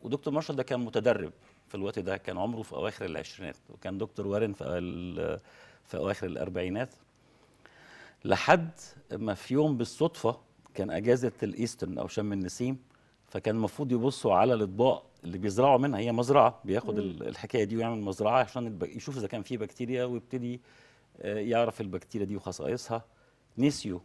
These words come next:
Speaker 1: ي-، ي-، يشوفوا الطبق، فجم بعد خمس أيام لقوا البكتيريا، فكان كل المشكلة إن هم محتاجين وقت أطول عشان تطلع المزرعة، فبعد خمس أيام لقوا البكتيريا،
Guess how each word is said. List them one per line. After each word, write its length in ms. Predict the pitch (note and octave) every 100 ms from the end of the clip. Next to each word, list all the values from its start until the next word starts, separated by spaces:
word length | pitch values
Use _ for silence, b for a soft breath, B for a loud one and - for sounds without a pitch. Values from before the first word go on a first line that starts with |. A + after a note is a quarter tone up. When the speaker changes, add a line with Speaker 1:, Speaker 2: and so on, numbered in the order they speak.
| _ _ _ _ -
Speaker 1:
ي-، 460 | G2 F#2+ - G2
ي-، 600 | F#2 F#2 B1 - - - -
يشوفوا 420 | E2 - C#3 A#2
الطبق، 320 | - B2+ A2
فجم 320 | - G#2 C3+
بعد 200 | B2+ G2+
خمس 400 | F#2+ B2 A2+ -
أيام 240 | A2 A#2+ A#2+ b b b b
لقوا 180 | G#2+ G#2
البكتيريا، 540 | F#2+ F2 - G2 D2+
فكان 260 | - G2+ G#2
كل 180 | C#3 C#3
المشكلة 460 | A#2+ G2 - C3
إن 100 | A2+
هم 180 | A#2 A2+
محتاجين 400 | G#2 - A2 A#2+
وقت 260 | A#2+ A2 F2
أطول 380 | A#2+ - G#2+
عشان 280 | F#2 - G2+
تطلع 280 | A2+ A2 G2
المزرعة، 520 | F#2+ F#2 F2+ G2+ C3 - _ b b b b b b b _ _
فبعد 360 | G2+ G#2+ A2+
خمس 400 | A2 A#2 A2 -
أيام 160 | A2+ G#2
لقوا 120 | G#2+
البكتيريا، 560 | G#2+ F2+ - G2+ G#2+